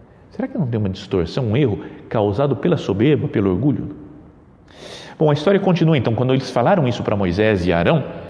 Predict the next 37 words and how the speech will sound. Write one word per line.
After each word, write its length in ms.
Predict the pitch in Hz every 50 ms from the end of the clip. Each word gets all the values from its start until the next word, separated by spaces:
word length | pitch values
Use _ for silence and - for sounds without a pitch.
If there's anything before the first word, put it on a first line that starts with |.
| - - - - - - - -
falaram 180 | - 127 131 -
que 80 | -
Moisés, 460 | 139 151 170 160 120 123 123 120 117
ouvindo 400 | 131 131 120 107 175 185 151 143
isso, 180 | 185 190 180 - 165
lançou-se 500 | 165 165 147 - - 196 214 180 - -
por 180 | 160 170 156 131
terra, 500 | - - 143 139 135 123 104 - 98 87 - - - - - - - - - - - - - - - - - - - - - - -
né, 60 | 127
se 120 | - -
prostrou 680 | 147 - - 180 170 135 - - - - 202 214 196 151
diante 280 | 113 117 123 117 110
do 140 | 120 120 123
Coré, 460 | - - 107 98 101 110 117 117 113
quase, 320 | 107 117 - 135 117 123 -
e 260 | - 139 127 117 117
dos 180 | 120 123 113 -
seus 180 | - 127 117 -
seguidores, 580 | - 123 110 107 104 113 135 131 123 - - - - - - - - - -
e 80 | 131
disse: 340 | 123 131 139 139 - - - -
"Escutai-me, 760 | 156 - - - - 156 143 - 156 180 185 180 165 139 120
levitas, 720 | 117 110 107 98 113 123 110 95 - 90 85 - - - - - - - - - - - _
ainda 240 | 175 214 269 233
vos 180 | 170 156 185 180
parece 360 | - - 156 170 165 - 135
pouco? 580 | - - 151 165 156 143 101 - - - - - - - - - - _ _ _ _ _ _ _ - - - - _
O 120 | - 110
Deus 300 | 107 139 180 220 220 180
de 60 | 160 175
Israel 420 | 165 - - 139 127 151 175 175
vos 180 | 143 156 156 -
separou 640 | - - 190 190 - 165 151 143 185 220 208 190
da 100 | 151 160
Assembleia 580 | 156 - - - 151 123 120 135 156 165 165 160
de 80 | 151
Israel 540 | 160 160 - - 123 131 147 165 170 156 117